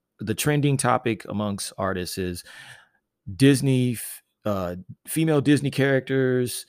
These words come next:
um, doing blah, blah. And everyone decides they wanna do their own version of, version of female Disney characters doing blah, blah. So everyone's, everyone's drawing this, everyone's doing this, it's a trending topic.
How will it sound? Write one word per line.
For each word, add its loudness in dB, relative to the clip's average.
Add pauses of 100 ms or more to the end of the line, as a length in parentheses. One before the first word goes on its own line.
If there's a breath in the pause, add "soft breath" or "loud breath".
(580 soft breath)
um, -2
doing 0
blah, 0
blah. -8 (300)
And -4
everyone 0
decides -2
they -2
wanna -2
do -4
their -2
own -2
version -4
of, -6
version -2
of -6
female -4
Disney -4
characters -6
doing -12
blah, 0
blah. -8
So -12
everyone's, -6 (180)
everyone's -2
drawing -6
this, -14 (120)
everyone's -6
doing -10
this, -12
it's -14
a -20
trending -8
topic. -10